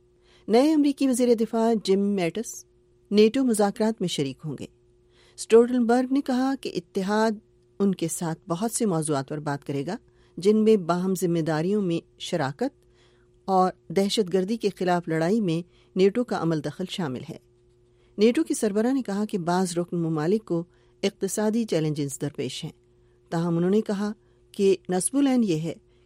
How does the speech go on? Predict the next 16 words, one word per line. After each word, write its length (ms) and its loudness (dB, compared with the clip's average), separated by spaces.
کہ 100 2
دفاعی 460 2
اخراجات 500 -2
میں 80 0
کمی 280 -2
کو 120 -6
روکا 340 -2
جائے 240 -4
اور 380 2
رقم 300 -2
کے 140 -2
مقررہ 680 -2
اہداف 540 -2
پورے 160 0
کیے 260 -4
جائیں۔ 220 -12